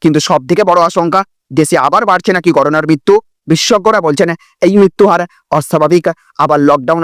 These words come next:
আসছে কি? আর এই উত্তাল পরিস্থিতিতেই ভারত সরাসরি জবাব দিচ্ছে, "সাইদকে আমাদের হাতে দাও, নয়তো পাকিস্তানে শুরু হবে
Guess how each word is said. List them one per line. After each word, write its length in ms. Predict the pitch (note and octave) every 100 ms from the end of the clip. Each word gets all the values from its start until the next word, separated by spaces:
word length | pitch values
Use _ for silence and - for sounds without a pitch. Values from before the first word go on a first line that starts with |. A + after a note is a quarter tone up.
| -
আসছে 280 | D3+ - D#3
কি? 180 | G3 - _ -
আর 100 | C#3+ -
এই 180 | G3+
উত্তাল 320 | A#3 - G#3 G#3
পরিস্থিতিতেই 640 | G3 F#3 F#3 F3+ G3+ A3 _ -
ভারত 300 | A#2 D#3 G3+
সরাসরি 340 | - G3 G3 F#3
জবাব 260 | D#3 D3
দিচ্ছে, 340 | D3 D3+ - F3 _ _
"সাইদকে 500 | - E3+ E3+ G3+ A#3
আমাদের 240 | G3+ G3 G3
হাতে 200 | D#3 E3+
দাও, 240 | F3 G3+ _ -
নয়তো 220 | D#3 D#3 D3+
পাকিস্তানে 500 | C#3+ F#3+ E3 F#3 F3+
শুরু 200 | E3 D#3+
হবে 220 | D#3